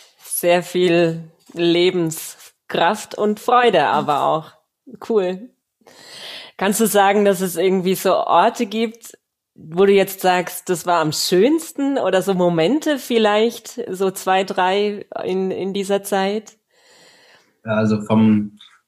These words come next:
Speaker 2: vom Reisen her selber, und das ist ja auch das Schöne, es spielt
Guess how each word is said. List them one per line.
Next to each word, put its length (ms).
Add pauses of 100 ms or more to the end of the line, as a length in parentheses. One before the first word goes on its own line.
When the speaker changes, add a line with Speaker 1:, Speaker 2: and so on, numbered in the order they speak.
(140)
Speaker 2:
vom 320
Reisen 520
her 220
selber, 420
und 120
das 140
ist 120
ja 160
auch 80
das 140
Schöne, 580 (1300)
es 140
spielt 540